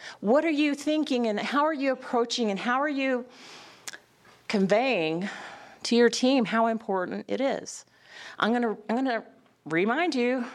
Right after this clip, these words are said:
how many of you had people that are not here this weekend that you wished were? I'm gonna remind you, how many of you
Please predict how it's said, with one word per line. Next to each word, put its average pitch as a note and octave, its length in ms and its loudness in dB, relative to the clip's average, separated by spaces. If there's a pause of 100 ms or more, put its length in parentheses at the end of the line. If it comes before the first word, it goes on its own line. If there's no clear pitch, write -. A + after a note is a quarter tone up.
(960)
how F#3 120 2
many A3 220 8
of B3 80 4
you B3 120 4
had A#3+ 220 6
people B3 340 4
that F#3+ 140 8
are D#3 100 6
not D#3 220 4
here G#3 220 4
this A3+ 200 2
weekend G#3 520 2
that - 120 -4
you E3+ 160 0
wished D#3+ 260 -4
were? A3 340 0 (540)
I'm - 120 -12
gonna D#3 160 2
remind A#3 400 2
you, A3+ 160 0
how A3+ 220 -2
many B3+ 380 2
of F#3+ 100 0
you F#3+ 420 0